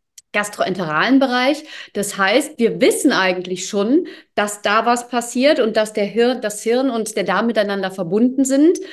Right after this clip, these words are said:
Äh, aber vor Hunderten von Jahren haben wir es einfach nur gespürt, aber keine Begründung dafür gehabt. Und jetzt so langsam, gerade in den letzten zwanzig Jahren, hat sich da unheimlich viel in der Wissenschaft getan.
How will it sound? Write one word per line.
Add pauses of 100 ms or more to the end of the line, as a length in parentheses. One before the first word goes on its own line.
(300)
Äh,
aber (420)
vor (400)
Hunderten
von
Jahren
haben
wir
es
einfach
nur
gespürt,
aber
keine
Begründung
dafür
gehabt. (340)
Und
jetzt
so
langsam,
gerade
in
den
letzten
zwanzig
Jahren,
hat
sich
da
unheimlich
viel
in
der
Wissenschaft
getan.